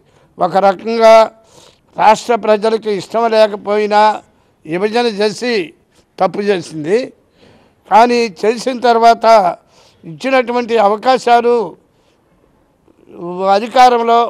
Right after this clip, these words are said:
ప్రతిపక్షంలో ఉన్నటువంటి పార్టీలు ఉపయోగించుకోవాలి. కాబట్టి ఎందుకంటే ప్రత్యేక హోదా ఇస్తామని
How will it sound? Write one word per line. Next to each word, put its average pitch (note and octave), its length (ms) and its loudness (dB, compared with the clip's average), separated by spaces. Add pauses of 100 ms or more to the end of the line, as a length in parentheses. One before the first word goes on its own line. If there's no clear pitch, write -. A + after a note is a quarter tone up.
ప్రతిపక్షంలో G#3 680 -4
ఉన్నటువంటి G3 500 -8
పార్టీలు G3 720 -4 (400)
ఉపయోగించుకోవాలి. E3 840 -4 (840)
కాబట్టి G3 400 -2
ఎందుకంటే G3+ 960 -4 (520)
ప్రత్యేక G#3 460 -2
హోదా G#3+ 360 4
ఇస్తామని G3 760 -2